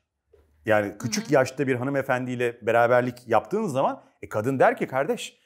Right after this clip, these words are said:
Speaker 1: benim bir biyolojik takvimim var, ben çocuk istiyorum." Yani eğer beraber takılacaksak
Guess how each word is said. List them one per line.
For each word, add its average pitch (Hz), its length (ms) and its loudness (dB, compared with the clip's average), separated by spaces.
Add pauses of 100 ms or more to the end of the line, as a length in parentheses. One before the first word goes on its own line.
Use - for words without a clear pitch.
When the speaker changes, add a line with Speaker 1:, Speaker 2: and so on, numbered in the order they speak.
(140)
Speaker 1:
benim 110 200 -4
bir 123 80 -2
biyolojik 151 400 -2
takvimim 220 400 -2
var, 120 160 4
ben 120 300 -2
çocuk 107 280 -6
istiyorum." 131 460 -4 (840)
Yani 95 360 -2 (280)
eğer 110 280 2
beraber 139 400 6
takılacaksak 208 800 0